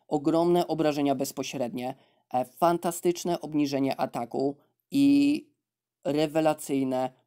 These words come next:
obrażenia pasywne, kiedy przeciwnik usuwa negatywny status. I jest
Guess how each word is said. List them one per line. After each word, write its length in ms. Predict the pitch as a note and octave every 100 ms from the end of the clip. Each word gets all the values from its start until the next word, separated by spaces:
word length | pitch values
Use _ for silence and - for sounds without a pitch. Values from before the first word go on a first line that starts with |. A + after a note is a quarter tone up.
| -
obrażenia 680 | C#3+ C#3 C3+ B2+ B2+ B2+ C3
pasywne, 580 | C3+ - D#3 D3+ C#3
kiedy 240 | C3+ B2 A#2+
przeciwnik 640 | - A#2+ - A#2+ B2+ - _ _ _ _ _ _ D#3
usuwa 500 | D3+ - A#2+ A#2+ B2
negatywny 540 | A#2 A#2+ B2 - B2
status. 640 | - - B2+ - - - _ _
I 200 | - F#3+
jest 480 | F#3+ F#3 F#3 - _